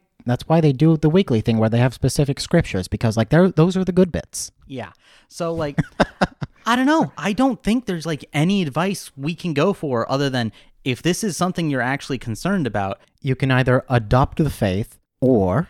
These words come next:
Speaker 2: Or come clean. Say, like,
Speaker 1: Yeah.
Speaker 2: "Sorry, honey, I'm just not super into it. Like, I'm not saying that you have to admit that you're Jewish."
Speaker 1: Hang on. <laughs>
Speaker 2: I'm, I'm not saying that, like
Speaker 1: Hold on. What, what are you getting at here, brother?
Speaker 2: I,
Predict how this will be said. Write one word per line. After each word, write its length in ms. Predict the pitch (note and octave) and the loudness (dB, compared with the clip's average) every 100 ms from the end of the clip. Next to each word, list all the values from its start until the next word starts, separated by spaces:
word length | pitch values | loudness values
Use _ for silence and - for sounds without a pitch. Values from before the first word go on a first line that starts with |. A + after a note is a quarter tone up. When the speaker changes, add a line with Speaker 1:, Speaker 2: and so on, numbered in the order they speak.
| - | -2
Speaker 2:
Or 160 | D3 A#3+ | -2 0
come 240 | B3 B3 | -2 -2
clean. 380 | - B3 B2 G#2 | -2 -2 -2 -4
Say, 200 | - D3+ | -6 -4
like, 220 | C#3 B2 | -4 -2
Speaker 1:
Yeah. 220 | D3+ G2 | -2 -2
Speaker 2:
"Sorry, 320 | - - D#3+ D3 | -4 -4 -4 -4
honey, 260 | B2+ A#2 | -6 -6
I'm 120 | A2+ | -8
just 160 | D3 - | -8 -8
not 160 | A3 - | -8 -8
super 360 | - D#3+ B2 | -8 -6 -6
into 360 | G2+ B2 C#3+ D#3+ | -6 -6 -6 -4
it. 160 | F3 | -4
Like, 420 | B2 A2+ G2+ - _ | -4 -4 -4 -10 _
I'm 240 | - C3 C3+ | -4 0 2
not 400 | C#3 D#3 E3 - | 2 2 -2 -8
saying 760 | - E3+ D3+ C3+ B2+ B2 B2 - | -6 -2 0 0 -2 -4 -8 -4
that 160 | B2+ | -4
you 120 | B2+ A#2 | -2 -2
have 260 | C3 C3 | -2 -2
to 120 | - C#3 | -4 -6
admit 640 | A2+ B2+ D3+ C#3 - - - | -4 -2 0 0 -4 -16 -10
that 160 | A#2+ G#2+ | -10 -8
you're 140 | G#2 | -12
Jewish." 760 | F#2+ G#3 C4+ G#2+ G2+ - - - _ _ _ _ | -2 2 4 2 -4 -10 -12 -16 _ _ _ _
Speaker 1:
Hang 220 | F3 A2 | 0 0
on. 240 | D2+ G#2 - | 0 0 2
<laughs> 120 | F3 - - - - - _ _ _ - F3+ D#3 - | 2 2 -2 -6 -6 -20 _ _ _ -20 -18 -10 -2
Speaker 2:
I'm, 160 | D3 | 0
I'm 180 | F3+ F3 | 0 0
not 220 | C4+ A3+ | 2 0
saying 260 | - G3+ F#3+ | 0 0 0
that, 220 | F3 C3+ | -2 -4
like 340 | C#3+ C3 A#2 - _ _ - | -4 -4 -4 -14 _ _ -6
Speaker 1:
Hold 220 | E3+ F3 | -2 2
on. 180 | B2 A2+ | 2 2
What, 140 | G3 | 2
what 280 | A3 B3 D4 | 0 -2 0
are 60 | D#4+ | 2
you 80 | A#3+ | 2
getting 240 | F3 B2 | 2 2
at 100 | G#2 | 0
here, 100 | G2+ | -2
brother? 360 | F#2+ A2 C#3+ D3+ | 0 2 2 0
Speaker 2:
I, 160 | G#2+ | -6